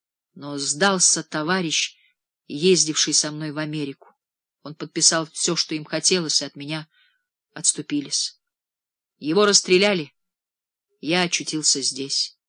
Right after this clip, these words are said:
Нужно было видеть зловещие пятна на ногах инженера, его изуродованное лицо, глаза, полуослепшие от ярких, как прожекторы, ламп, на которые его заставляли смотреть в упор, чтобы убедиться в реальности сталинских застенков.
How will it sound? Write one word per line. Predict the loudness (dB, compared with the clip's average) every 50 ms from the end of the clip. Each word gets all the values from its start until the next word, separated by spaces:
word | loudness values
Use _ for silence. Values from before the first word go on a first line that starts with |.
| _ _ _ _ _ _ _ _ _ _ _ _ _ _ -20 -20 -20 -20 _ _
Нужно | -2 0 2 2 2 2 4
было | 4 6 6 6
видеть | 6 4 4 2 2 2
зловещие | 2 2 4 4 6 6 4 4 6 4 4 4 2
пятна | -2 2 2 2 2 0 -2 -2 0
на | 0 2
ногах | 2 2 0 2 2 0 0 0 -2 -8 -10
инженера, | -8 -6 -2 -2 -2 -2 -2 -4 -6 -6 -8 -10 -14 -18 _ -20 -20 -18 -20 -14
его | -4 -2 4 6 8 8
изуродованное | 8 6 6 6 6 6 6 6 4 2 2 2 2 2
лицо, | 2 2 6 6 6 6 6 2 -2
глаза, | -2 0 2 2 2 4 4 4 2 2 0 -4 -10 -20 -20 -20 -20 _ -4
полуослепшие | -2 0 2 4 4 4 4 4 0 2 2 0 0 0
от | -2 -4 -4
ярких, | -2 0 0 0 -2 -6 -10 -10 -6
как | -6 -8 -8 -8
прожекторы, | -4 -4 -2 0 0 -2 -4 -4 -8 -6 -4 -2
ламп, | 0 2 0 0 -2 -6 -16 _ -20 -20 -20 _ _ _ _
на | -14 -8 -6
которые | -6 -2 -2 0 0 2 2 2
его | 2 0 0
заставляли | 2 2 0 0 0 -4 -2 -2 2 0
смотреть | 0 0 0 -4 -2 -2 -2 -2 -2
в | -4 -4
упор, | -6 -2 -2 0 0
чтобы | 0 0 -2 -2 -4 -4
убедиться | -2 -2 -4 -2 -2 -4 -2 -2 -2 0 0 0 0
в | 0
реальности | 0 0 0 0 -2 -2 2 2 2 2 2 0
сталинских | 0 0 0 -2 -4 -2 -2 -2 -2 -2 -4 -8
застенков. | -6 -2 -2 -2 -2 -2 -6 -10 -10 _ -20 -20 -20 _